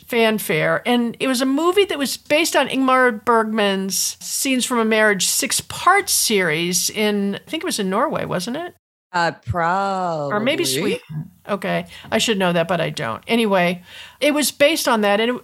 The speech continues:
Speaker 1: I was talking to my significant other about the fact that we're doing this, and he said to me, "I remember when that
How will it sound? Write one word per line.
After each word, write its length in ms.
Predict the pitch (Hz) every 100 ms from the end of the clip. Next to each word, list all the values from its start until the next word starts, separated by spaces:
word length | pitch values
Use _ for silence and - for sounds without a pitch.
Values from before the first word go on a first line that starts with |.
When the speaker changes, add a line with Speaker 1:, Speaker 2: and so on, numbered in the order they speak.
| -
Speaker 1:
I 320 | 247 277 302
was 280 | 285 277 - -
talking 340 | 302 277 262
to 60 | 240
my 100 | 233
significant 840 | - 247 220 226 247 262 226 220
other 400 | - 392 269 220
about 300 | 196 202 233
the 80 | 226
fact 260 | - 240 -
that 100 | 208
we're 140 | 220
doing 440 | 202 277 311 294 226
this, 480 | 175 170 - - - - - - _ _ _ _ _ -
and 220 | 226 226
he 360 | 233 - 339 403
said 400 | - 226 208 180
to 160 | - 208
me, 400 | 196 190 180 -
"I 120 | 202
remember 360 | 277 226 185 180
when 140 | 175
that 260 | 165 151